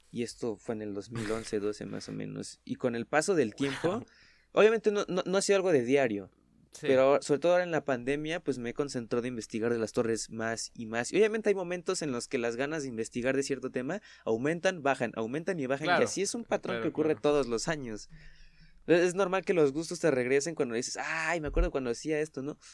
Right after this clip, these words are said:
Speaker 1: Pues, ¿qué tal si lo hago de nuevo y pum? <laughs> Te metes de nuevo en el, en el tema.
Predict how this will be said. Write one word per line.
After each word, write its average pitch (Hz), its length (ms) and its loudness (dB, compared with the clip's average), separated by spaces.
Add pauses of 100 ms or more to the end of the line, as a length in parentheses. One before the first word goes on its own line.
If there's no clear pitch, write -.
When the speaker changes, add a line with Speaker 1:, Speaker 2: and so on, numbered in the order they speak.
Speaker 1:
Pues, - 140 -14
¿qué 202 80 0
tal 202 160 2
si - 120 -6
lo 175 120 2
hago 180 160 0
de 147 80 2
nuevo 151 260 -2
y 147 60 2
pum? 151 280 0 (220)
<laughs> - 320 2
Te 170 80 2
metes 165 320 -4
de 156 80 0
nuevo 151 280 0
en 147 100 -4
el, 135 140 -6 (340)
en 123 160 -6
el 117 160 -12
tema. 120 360 -2